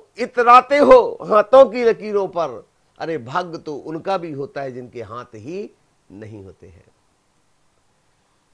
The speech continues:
मित्रों, जीवन में निश्चित तौर पर मैंने कई बार इस बात को चर्चा करी है कि पूर्व का किया हुआ पुरुषार्थ आज भाग्य बनकर फलीभूत हो रहा है, आज का किया हुआ पुरुषार्थ कल भाग्य बनकर फलीभूत होगा।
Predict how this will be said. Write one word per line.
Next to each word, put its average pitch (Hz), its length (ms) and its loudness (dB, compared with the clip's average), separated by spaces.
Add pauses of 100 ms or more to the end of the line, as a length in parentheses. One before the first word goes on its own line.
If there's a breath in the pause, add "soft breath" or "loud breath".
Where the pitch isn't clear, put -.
(380)
मित्रों, 233 540 0 (520)
जीवन 220 440 -4
में 247 100 0
निश्चित 226 420 -10
तौर 196 160 -6
पर 214 160 -10
मैंने 202 220 -8
कई 180 240 -12
बार 190 280 -4
इस 185 160 -20
बात 147 280 -10
को 156 60 -18
चर्चा 147 520 -14 (300)
करी 147 240 -10
है 123 260 -16 (480)
कि 214 80 -10
पूर्व 240 500 -8
का 269 160 2
किया 247 240 -2
हुआ 247 220 2
पुरुषार्थ 233 540 0
आज 220 140 -2
भाग्य 202 320 -2
बनकर 214 300 -6
फलीभूत 196 480 -10
हो 196 120 -4
रहा 214 120 -2
है, 214 60 -2
आज 196 200 -6
का 196 140 -12
किया 185 240 -6
हुआ 185 220 -4
पुरुषार्थ 190 440 -10
कल 185 140 -10
भाग्य 165 300 -12
बनकर 165 300 -14
फलीभूत 160 480 -16
होगा। 139 480 -12